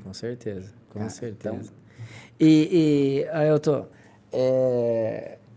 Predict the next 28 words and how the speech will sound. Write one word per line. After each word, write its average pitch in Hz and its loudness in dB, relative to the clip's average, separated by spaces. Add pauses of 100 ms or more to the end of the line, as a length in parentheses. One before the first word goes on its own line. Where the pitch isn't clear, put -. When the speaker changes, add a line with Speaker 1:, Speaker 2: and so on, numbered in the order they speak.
(180)
Speaker 1:
você 127 -2
é - 2
uma 160 0
pessoa 156 2
aí 139 4
muito 123 -6
criativa, 123 -4
é - -14
uma 104 -6
pessoa 110 -2
muito 117 -2
inteligente, 107 -6 (360)
é 110 0
um 120 2
empreendedor 123 0
nato, 101 -6 (260)
né? 98 -6 (600)
É, 107 -2 (100)
eu 131 0
sei 156 0
algo 175 2 (440)
que - -6
a 110 0
gente 110 0
já 117 2
comentou 117 0
nos 104 -2
bastidores, 110 0